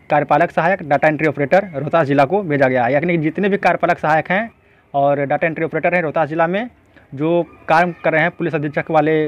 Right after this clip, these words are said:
डिपार्टमेंट में, उनके लिए। और यहाँ पे देखिए दूसरे नंबर पे है जितने भी संबंधित थाना अध्यक्ष, यानी कि ये जो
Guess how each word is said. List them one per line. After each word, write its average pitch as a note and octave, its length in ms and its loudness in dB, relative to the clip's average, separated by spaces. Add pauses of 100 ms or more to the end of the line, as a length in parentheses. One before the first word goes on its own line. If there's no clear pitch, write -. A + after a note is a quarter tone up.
(360)
डिपार्टमेंट D3+ 380 -2
में, G#3+ 180 -6 (1700)
उनके D#3 220 -4
लिए। B2+ 240 -6 (320)
और E3+ 160 2
यहाँ E3 160 0
पे F3 80 -4
देखिए F3+ 300 0 (420)
दूसरे D3 300 -2
नंबर F#3+ 200 0
पे F3 100 -6
है F3+ 140 0
जितने F3 300 -4
भी F#3 80 4 (120)
संबंधित D#3+ 560 -2
थाना D#3+ 280 -2
अध्यक्ष, C#3+ 320 0
यानी D#3 220 -2
कि G3+ 240 0 (440)
ये E3+ 120 0
जो F3 280 2